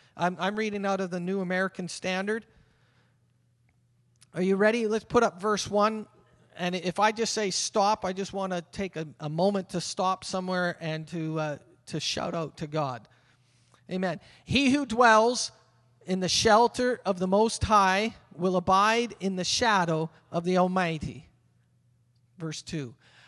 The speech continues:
"I will say to the Lord, my refuge and my fortress, my God in whom I trust." Let's, let's say that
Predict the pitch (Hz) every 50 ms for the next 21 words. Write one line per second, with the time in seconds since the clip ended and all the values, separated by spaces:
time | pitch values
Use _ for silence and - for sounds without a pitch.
0 | _ - - 190 208 202 214 214 - - - - - - 277 269 262 262 240 208
1 | - - - - 277 262 233 240 233 226 226 226 214 196 175 151 147 - - _
2 | _ _ _ _ - 151 170 185 180 175 175 170 170 196 214 254 - - - 262
3 | 269 277 277 285 - - - _ _ _ - 175 202 214 208 208 214 202 - -
4 | - 247 254 240 202 - - - 185 170 180 175 - - - _ _ _ - 175
5 | 196 202 196 190 175 208 240 220 202 190 180 180 185 - - 185 190 185 180 185
6 | 214 208 202 202 196 196 185 - - 214 185 151 151 - - 196 185 - - -
7 | - 175 190 185 180 - - 220 214 202 196 214 202 190 -